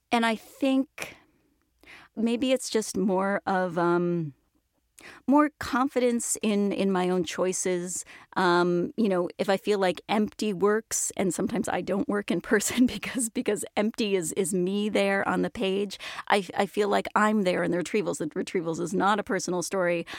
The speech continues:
I'm not really a, a first-person narrator at all, but it really feels like my work, and I feel like a lot of ownership, and I feel like I had a lot of freedom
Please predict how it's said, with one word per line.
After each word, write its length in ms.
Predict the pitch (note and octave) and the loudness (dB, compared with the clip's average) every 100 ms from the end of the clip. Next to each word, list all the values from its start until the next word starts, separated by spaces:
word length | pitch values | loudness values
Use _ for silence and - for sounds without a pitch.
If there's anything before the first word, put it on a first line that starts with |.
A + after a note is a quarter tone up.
| - | -2
I'm 120 | F#3 | 0
not 260 | F#3 F#3+ F#3 | 2 2 0
really 360 | F#3+ G3+ G3 | -4 -2 0
a, 240 | F3 D#3 F3 | 0 0 -2
a 40 | |
first-person 640 | F3 F#3 F3 - F3+ - F3 | -4 -4 -4 -4 -4 -2 0
narrator 440 | F3 F3 E3+ E3+ | 0 0 0 0
at 100 | E3+ | 0
all, 300 | F3 F3 E3+ - - - | 0 0 -2 -6 -10 -2
but 100 | G3 | 0
it 120 | F#3+ | 0
really 360 | G3 G#3 G#3 G3 | -2 -2 -2 -6
feels 560 | - F#3+ F3+ F3 E3 | -6 -2 0 0 -2
like 300 | F3 E3+ - - | -2 -4 -4 -8
my 340 | G3 F3 F#3 | -2 0 0
work, 440 | E3 D#3 E3 - - | -2 -4 -6 -10 -6
and 100 | F#3 | -4
I 60 | F3 | -2
feel 180 | F3+ F3 | -2 -2
like 140 | F3 | 0
a 60 | F3 | -2
lot 140 | F3+ | -2
of 100 | E3+ | -4
ownership, 640 | - F#3 F3+ F3 - - - - - - | -2 0 0 -2 -6 -8 -10 -18 -14 -4
and 160 | G3 F3+ | 0 0
I 60 | |
feel 200 | F3 F#3+ | 0 0
like 140 | F#3 F3 | 0 -2
I 60 | |
had 120 | E3+ | -2
a 60 | F3 | -2
lot 180 | F3 F3 | -2 -2
of 80 | D#3+ | -4
freedom 760 | - - G3 G#3 G#3 E3 - | -10 -8 -2 0 0 0 -2